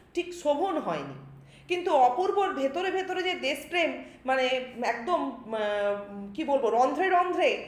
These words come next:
আহ, অনুভূত হচ্ছিল, যে কারণে সকাল থেকে অপূর্ব অন্যমনস্ক হয়েছিল। এক, উম, উম, জগতে, এক, আহ, না দেখা জগতে এক অপরিচিত মানুষকে নিয়ে তিনি যেন ধ্যানস্থ হয়েছিলেন। সেই অপূর্ব রামদাসের এই মন্তব্য শোনার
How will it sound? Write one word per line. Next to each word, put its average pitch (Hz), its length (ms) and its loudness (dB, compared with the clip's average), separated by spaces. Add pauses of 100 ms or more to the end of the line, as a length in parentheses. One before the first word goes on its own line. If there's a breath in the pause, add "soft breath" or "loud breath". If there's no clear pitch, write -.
(220 loud breath)
আহ, 233 280 0
অনুভূত 349 360 2
হচ্ছিল, 285 540 0 (600)
যে 214 220 -2
কারণে 277 480 2
সকাল 285 400 2
থেকে 370 240 -2
অপূর্ব 311 640 2 (140 loud breath)
অন্যমনস্ক 359 720 0
হয়েছিল। 302 560 0
এক, 262 160 2 (360)
উম, 247 160 -4 (420)
উম, 233 380 -2
জগতে, 247 680 2
এক, 226 180 -4
আহ, 220 480 -2
না 240 260 2
দেখা 339 280 4
জগতে 330 420 0
এক 320 220 2
অপরিচিত 330 520 0
মানুষকে 302 560 -4
নিয়ে 320 200 -6
তিনি 320 240 -6
যেন 320 200 0
ধ্যানস্থ 311 520 -4
হয়েছিলেন। 185 500 0 (460 loud breath)
সেই 339 220 2
অপূর্ব 320 680 2 (180 loud breath)
রামদাসের 349 560 4
এই 381 100 0
মন্তব্য 339 520 0
শোনার 285 320 0